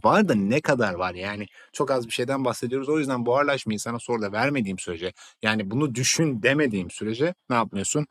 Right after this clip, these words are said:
Düşünmüyorsun. Çünkü kütleye etki ediyor. "Kütle azalır." diyor öğrenci. Aman aman çok sorun çıkıyor. Buharlaşmayı ne yapıyorsun? Herhangi bir şekilde sorularda çok fazla düşünmüyorsun. Durum bu. Şimdi ne yapıyoruz? İki tane soru tarzımız var. Bunları konuşuyoruz. Sonrasında bu adımı da noktalamış oluyoruz.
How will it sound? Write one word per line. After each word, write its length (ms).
Düşünmüyorsun. 640
Çünkü 280
kütleye 480
etki 260
ediyor. 360
"Kütle 260
azalır." 420
diyor 180
öğrenci. 400
Aman 260
aman 240
çok 240
sorun 240
çıkıyor. 280
Buharlaşmayı 600
ne 60
yapıyorsun? 500
Herhangi 340
bir 40
şekilde 320
sorularda 540
çok 200
fazla 400
düşünmüyorsun. 960
Durum 300
bu. 160
Şimdi 180
ne 40
yapıyoruz? 340
İki 140
tane 160
soru 200
tarzımız 380
var. 160
Bunları 240
konuşuyoruz. 480
Sonrasında 540
bu 100
adımı 220
da 220
noktalamış 480
oluyoruz. 500